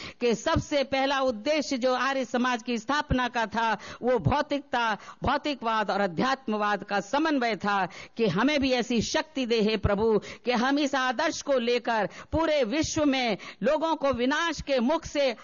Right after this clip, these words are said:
अलग करते हुए सुख और शांति के पथ पर खुद चलें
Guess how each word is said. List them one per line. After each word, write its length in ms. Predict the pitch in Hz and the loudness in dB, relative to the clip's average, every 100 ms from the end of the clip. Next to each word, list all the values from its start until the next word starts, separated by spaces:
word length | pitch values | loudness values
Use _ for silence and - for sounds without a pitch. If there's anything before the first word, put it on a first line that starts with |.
| - 240 | -10 -4
अलग 220 | 320 381 | 0 0
करते 440 | 381 269 254 262 | 0 -2 0 2
हुए 360 | 233 240 233 208 - - | 2 4 4 2 -2 -6
सुख 320 | - 320 277 | 0 2 2
और 120 | 247 | 0
शांति 480 | - 269 277 262 240 | 0 0 0 0 -2
के 160 | 233 | -2
पथ 220 | 220 226 220 - | -2 -2 -2 -2
पर 120 | 185 | -2
खुद 280 | - 320 285 | 2 0 0
चलें 420 | 240 214 214 | 0 0 2